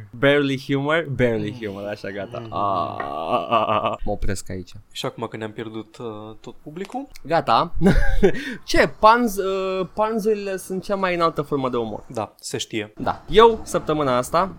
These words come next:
Speaker 1: am, uh, am fost un total weeb, ca am, am revenit la
Speaker 2: <laughs> Și ce e
Speaker 1: rădăcini.
Speaker 2: diferit săptămâna asta?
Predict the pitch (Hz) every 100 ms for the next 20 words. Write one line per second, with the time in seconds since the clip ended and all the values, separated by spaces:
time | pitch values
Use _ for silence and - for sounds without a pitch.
0 | - - 135 135 131 123 131 147 - 139
1 | 139 147 131 120 117 147 156 - 113 110
2 | - - 113 120 - - - - 117 117
3 | 117 117 120 120 123 127 113 110 - 165
4 | 156 - 135 131 127 120 120 117 - -
5 | - -